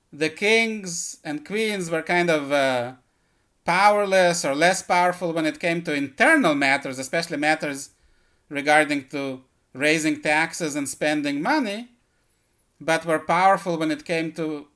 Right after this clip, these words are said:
foreign policy and military policy. Well, the founding fathers copied that too. They gave the Congress and the Senate the string of the,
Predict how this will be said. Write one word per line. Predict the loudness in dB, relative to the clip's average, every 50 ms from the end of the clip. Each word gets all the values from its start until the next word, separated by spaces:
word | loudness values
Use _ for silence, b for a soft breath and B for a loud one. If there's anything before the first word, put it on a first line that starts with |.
| _ -18 -14
foreign | -6 -2 2 2 4 4 2 0 -2
policy | -2 -2 -2 -2 0 -2 -2 -4 -4 -6 -6
and | -4 -4 -2 0
military | 0 2 0 0 0 0 0 0 -2 -4
policy. | -4 -4 -4 -4 -4 -4 -6 -8 -10 -12 -12 b b b b b b b b
Well, | -2 0 2 4 4 2 0 -2 -6 -10 -12
the | -12 -6
founding | -4 -2 0 0 0 -2 0
fathers | 0 2 2 2 2 -2 -2
copied | -2 0 0 0 0 -2 -4 -2
that | -2 -2 -2 -2 -6
too. | -10 -12 -12 -14 _ _ _ _ _ _ _ _ _ _ _ _ _ _ _ _ _ _ _ _ _ _ _ _ _ _ _ _ _ _ _ _ _ _ _ _ _ _ -4
They | 0 2 2 2
gave | 2 2 2 2 2 0
the | -4 -2
Congress | 2 4 4 4 4 2 0 0 0 0 0 0 -2 -4 -6
and | -4 -4 -4 -4 -4
the | -4
Senate | -4 -2 0 0 0 0 0 -2 -4 -4 -8 _ _ _ _ _ _ _ _ _ _ _ _ _ _ _ _ -8
the | -4 -4 -4
string | -4 -2 0 0 0 0 0
of | -2 -2 -2
the, | -2